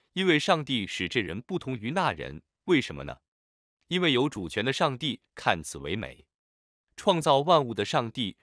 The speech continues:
是绝对至高无上的，他做自己喜悦的事，实行自己的旨意。他为自己创造万物，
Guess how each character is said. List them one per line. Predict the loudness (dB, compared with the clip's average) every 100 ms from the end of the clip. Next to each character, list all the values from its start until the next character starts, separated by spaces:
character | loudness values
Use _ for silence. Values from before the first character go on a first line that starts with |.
| -8
是 | -2 -2
绝 | -4 -4 -4
对 | 0 0
至 | 0 -4
高 | -2 -2
无 | -4
上 | -4 -4 -6
的， | -20 _ _ _ _ 2
他 | 4
做 | 4 2
自 | 0
己 | -2 -2
喜 | -2 -6
悦 | -2 0
的 | 0
事， | -6 -10 -12 _ -6
实 | -2
行 | -2 -4 -10 -8
自 | -4 -4
己 | -4
的 | -6
旨 | -4 -6
意。 | -10 -10 -10 _ _ _ _ _ _ _
他 | 2
为 | 4 4
自 | 2
己 | -2 -4
创 | -2 -2 0
造 | 0
万 | 0 0
物， | -2 -8